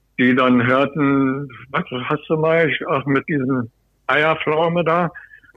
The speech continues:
wär mal interessant.“ Naja, und, und klar, da war gefundenes Fressen sofort auch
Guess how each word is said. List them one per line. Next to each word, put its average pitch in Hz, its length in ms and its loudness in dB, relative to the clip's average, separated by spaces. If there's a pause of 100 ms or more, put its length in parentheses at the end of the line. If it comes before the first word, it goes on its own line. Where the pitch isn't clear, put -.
wär 127 300 0
mal 156 200 2
interessant.“ 165 720 -2 (500)
Naja, 196 400 4
und, 196 300 0 (200)
und 190 260 -4 (720)
klar, 170 300 2
da 139 140 -6
war 135 180 0
gefundenes 147 480 -4
Fressen 135 400 -4
sofort 131 400 -2
auch 139 160 0